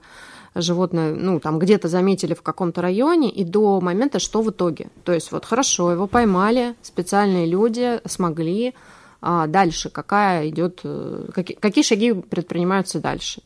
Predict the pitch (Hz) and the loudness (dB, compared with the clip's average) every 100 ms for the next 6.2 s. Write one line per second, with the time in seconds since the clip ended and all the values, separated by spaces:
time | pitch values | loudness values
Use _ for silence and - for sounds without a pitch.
0 | - - - - - - - - - - | -10 -10 -10 -14 -12 -10 -8 -10 -10 -8
1 | 156 156 - 156 151 147 143 113 - - | -4 -4 -4 -6 -4 -4 -6 -8 -8 -8
2 | - - - - - - - - - - | -8 -10 -18 -20 -20 -18 -8 -8 -6 0
3 | 180 247 233 208 196 190 196 180 175 170 | 2 4 2 2 0 -2 0 0 0 -2
4 | 196 170 160 - 226 196 - 185 - - | 0 0 -2 0 2 0 -4 -12 -10 -8
5 | 160 180 - 170 175 - 180 196 190 180 | -8 -10 -10 -12 -8 -6 0 2 2 4
6 | 208 202 | 2 0